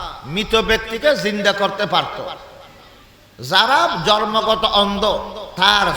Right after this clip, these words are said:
চোখের মধ্যে, আ, হাত বুলিয়ে দিলে তার চোখে জ্যোতি এসে যেত, এটা ঈসা নবীর মুআজিজা। আমাদের নবী হযরত মুহাম্মদুর রাসূলুল্লাহ সাল্লাল্লাহু আলাইহি ওয়াসাল্লামকে আল্লাহ পাক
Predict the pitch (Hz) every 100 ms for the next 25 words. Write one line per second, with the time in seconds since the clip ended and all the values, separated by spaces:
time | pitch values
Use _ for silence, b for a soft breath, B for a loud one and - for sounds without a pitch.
0 | - 214 - 330 277 269 190 202 165 -
1 | - 208 - 180 202 180 135 131 - -
2 | 175 240 220 190 233 226 220 185 185 208
3 | 311 - - - 190 185 - 190 247 160
4 | 185 185 190 185 - 190 160 - 170 -
5 | - - - 196 208 208 185 214 247 226
6 | 302 285 247 226 202 175 156 147 131 127
7 | - - - - - 180 226 320 359 330
8 | 302 294 247 233 226 226 214 175 170 208
9 | 294 320 269 262 220 202 - 254 220 180
10 | 165 143 - - - - - - 233 247
11 | 214 170 175 247 254 208 208 233 214 -
12 | 254 277 262 214 220 196 185 180 165 170